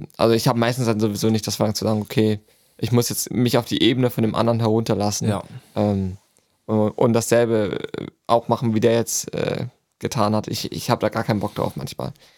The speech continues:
Speaker 1: Aber natürlich gibt's dann auch Momente, wo ich mir denke, „Alter, wirklich, <laughs> jetzt, jetzt reicht's.“
Speaker 2: Ja.
Speaker 1: So, so mäßig. Und dann schlägst du zurück und ich würd sagen auch,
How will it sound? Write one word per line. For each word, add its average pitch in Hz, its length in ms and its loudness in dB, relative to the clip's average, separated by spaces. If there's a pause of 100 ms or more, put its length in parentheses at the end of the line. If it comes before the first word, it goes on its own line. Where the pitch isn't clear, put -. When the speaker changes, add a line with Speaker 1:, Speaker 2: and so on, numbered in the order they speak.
(280)
Speaker 1:
Aber 113 100 -4
natürlich 120 460 0 (260)
gibt's - 140 -2
dann 120 100 4
auch 117 100 2
Momente, 117 300 2
wo 107 60 -2
ich 104 100 -2
mir 110 80 2
denke, 107 220 0
„Alter, - 240 -6 (100)
wirklich, - 400 -6 (320)
<laughs> - 340 -20
jetzt, 131 180 2
jetzt 214 520 2
reicht's.“ 415 480 2 (140)
Speaker 2:
Ja. 117 160 4
Speaker 1:
So, 123 240 4
so 117 200 2
mäßig. 117 440 0
Und 113 240 2
dann 113 300 2 (300)
schlägst - 280 0
du 117 40 -10
zurück 123 360 0
und 107 340 -2 (920)
ich 117 180 4
würd 139 120 2
sagen 135 240 0
auch, 123 140 2